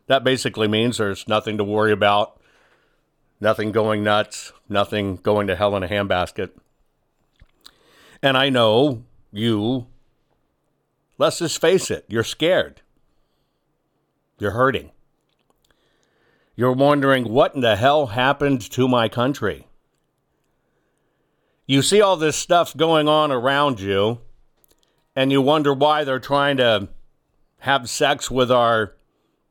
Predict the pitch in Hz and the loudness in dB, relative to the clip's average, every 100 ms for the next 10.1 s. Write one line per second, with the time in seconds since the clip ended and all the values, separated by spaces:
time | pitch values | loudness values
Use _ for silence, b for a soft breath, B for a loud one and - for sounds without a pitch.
0 | - 165 131 110 123 151 - - - - | -4 -2 -2 -2 0 0 -2 -10 -18 -20
1 | _ _ - 120 117 143 139 143 127 113 | _ _ -4 -4 0 0 2 0 0 2
2 | 131 139 123 127 113 117 131 123 _ _ | 0 0 -2 -2 0 -2 -2 -8 _ _
3 | _ _ _ _ _ - 143 151 127 - | _ _ _ _ _ -2 0 0 -4 -4
4 | 170 160 160 151 127 131 135 143 147 143 | -4 -2 0 2 2 0 2 2 2 2
5 | 127 - - _ _ _ _ _ _ _ | 0 -4 -20 _ _ _ _ _ _ _
6 | _ - 123 120 107 - - 170 160 143 | _ -4 0 0 -2 -4 0 2 2 0
7 | 156 165 131 117 117 110 135 131 127 117 | 0 0 0 0 -2 0 0 0 -2 -2
8 | 120 120 - 117 - 127 123 - 117 117 | 0 0 -2 -4 -2 -4 -2 0 0 0
9 | - 107 98 127 123 120 104 - 101 104 | -4 -8 -2 0 0 -2 -4 -2 0 -2
10 | - | -8